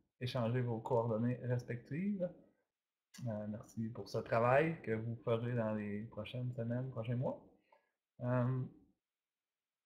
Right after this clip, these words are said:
est-ce qu'il y a d'autres, euh, interventions pendant que je cherche un point de l'ordre du jour ?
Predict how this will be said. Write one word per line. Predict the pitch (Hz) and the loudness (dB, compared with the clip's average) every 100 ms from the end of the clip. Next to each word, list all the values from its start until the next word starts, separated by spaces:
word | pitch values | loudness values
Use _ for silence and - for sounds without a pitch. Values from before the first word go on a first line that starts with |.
| - 165 | -12 -4
est-ce | 131 | 6
qu'il | 160 | 12
y | |
a | |
d'autres, | 165 165 156 | 12 12 12
euh, | 139 139 135 | 12 12 12
interventions | 139 135 135 139 143 131 160 160 160 | 8 6 6 8 8 6 4 2 4
pendant | 131 127 127 | 4 6 4
que | 135 123 | 4 2
je | |
cherche | 117 - 139 - | 0 2 2 4
un | 127 120 117 | 2 2 0
point | - 127 131 139 139 | 0 2 2 0 -2
de | 131 | 0
l'ordre | 110 113 120 | 2 2 2
du | 113 | -2
jour ? | 110 135 185 202 196 202 | -2 0 0 2 2 0